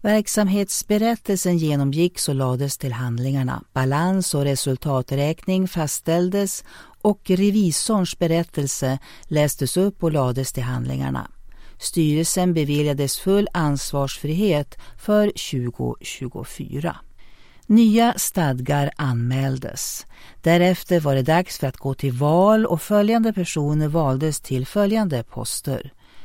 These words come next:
Beslut att till ordförande för en tid av ett år välja Inga-Lill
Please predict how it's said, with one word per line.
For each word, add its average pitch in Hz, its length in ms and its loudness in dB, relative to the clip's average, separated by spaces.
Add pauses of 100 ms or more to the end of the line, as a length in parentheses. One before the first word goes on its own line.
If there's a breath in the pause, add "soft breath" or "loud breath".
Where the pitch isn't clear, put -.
(360 soft breath)
Beslut 214 520 2
att 160 160 0
till 156 200 0
ordförande 190 840 2
för 165 160 -6
en 135 160 0
tid 139 300 -2
av 131 120 0
ett 127 300 -4
år 156 240 2
välja 143 640 0
Inga-Lill 160 800 2